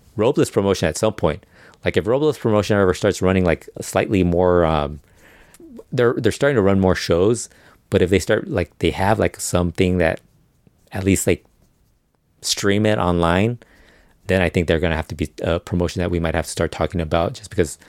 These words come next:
I could see them lasting a little bit longer. For some reason, they've been able to pull off, like, bringing in talent from both C M L L and triple A, um, take talent away from those,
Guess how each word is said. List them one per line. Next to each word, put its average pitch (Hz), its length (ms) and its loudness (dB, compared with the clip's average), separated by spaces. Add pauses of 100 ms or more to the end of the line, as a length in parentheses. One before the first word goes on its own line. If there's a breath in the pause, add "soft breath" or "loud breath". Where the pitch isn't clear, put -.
(200 loud breath)
I 131 80 -2
could 151 140 -4
see 165 100 -2
them 139 180 0
lasting 104 320 0
a 87 40 2
little 85 100 2
bit 87 140 -2
longer. 82 380 -2
For 85 140 -2
some 117 220 0
reason, 123 220 0
they've 87 160 2
been 92 100 0
able 98 200 2
to 92 60 2
pull 92 240 -2
off, 90 220 0
like, 82 260 -2 (360 loud breath)
bringing 92 260 0
in 90 160 0
talent 92 300 -2
from 80 200 -6 (140)
both 90 160 0
C - 160 -2
M 85 100 0
L 85 140 0
L 85 80 0
and 80 80 -6
triple 87 320 -4
A, 82 180 0 (520 loud breath)
um, 82 320 -6
take - 260 -4
talent 85 320 -2
away 82 160 0
from 82 180 -6
those, 80 240 -6